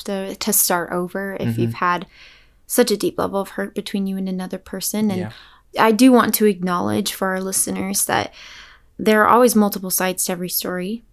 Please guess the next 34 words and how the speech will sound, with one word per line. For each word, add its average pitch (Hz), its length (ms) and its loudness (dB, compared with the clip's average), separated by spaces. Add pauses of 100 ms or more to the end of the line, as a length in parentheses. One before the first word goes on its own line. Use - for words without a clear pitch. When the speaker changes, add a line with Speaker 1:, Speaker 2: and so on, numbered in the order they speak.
(100)
Speaker 1:
Each 240 220 4
side 196 380 4
is 196 240 2
valid 190 540 -2 (240)
Speaker 2:
Yes. 113 200 -2
Speaker 1:
because 95 380 -2
those 98 300 -2
feelings 196 580 0
that - 200 -6
each, 202 280 -4 (100)
you 185 120 -2
know, 175 220 -6
the 180 120 -6
parent 196 440 -4
feels, 180 560 -6
uh, - 500 -6 (120)
the 180 100 -4
spouse 185 500 2
feels, 175 420 -8
the - 100 -12
child 180 440 -6
feels, 180 560 -4 (480)
those 208 180 4
are 202 140 4
all 190 160 4
real. 175 540 -2 (460)
Everyone's 190 380 2
going 185 220 -2
through 190 140 -8
different 190 300 -6
experiences 180 760 -2
Speaker 2:
Mm-hmm. 180 100 0
Speaker 1:
and 170 100 -2
Speaker 2:
Absolutely. 175 340 -4